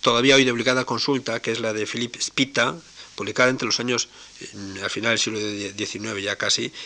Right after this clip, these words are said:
sa-, entre los años mil ochocientos setenta y ocho y mil ochocientos ochenta. También hay que decir que la investigación sobre la música de tiempos pasados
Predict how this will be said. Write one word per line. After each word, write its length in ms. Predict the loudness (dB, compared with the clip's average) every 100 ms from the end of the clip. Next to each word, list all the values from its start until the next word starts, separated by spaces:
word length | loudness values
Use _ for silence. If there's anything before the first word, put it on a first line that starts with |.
| -4
sa-, 200 | -2 -4
entre 220 | -8 -4
los 60 | -2
años 220 | -2 -2
mil 220 | -2 -2
ochocientos 380 | -2 -6 -6 -6
setenta 260 | -6 -4 -2
y 120 | -2
ocho 260 | -2 -4 -6 -14 -14
y 40 | -6
mil 120 | -4
ochocientos 480 | -4 -4 -4 -4 -4
ochenta. 400 | -4 -8 -10 -18 -20 -20 -20 -20 -20 -20 -20 -20 -14 -12 -8 -6 -6 -8 6
También 220 | 10 10
hay 60 | 10
que 120 | 8 6
decir 220 | 4 6
que 120 | 6
la 80 | 6
investigación 580 | 4 4 4 6 6 6
sobre 240 | 6 6
la 80 | 6
música 480 | 6 2 4 2 4
de 160 | 2
tiempos 320 | 2 2 2
pasados 540 | 0 4 4 4 2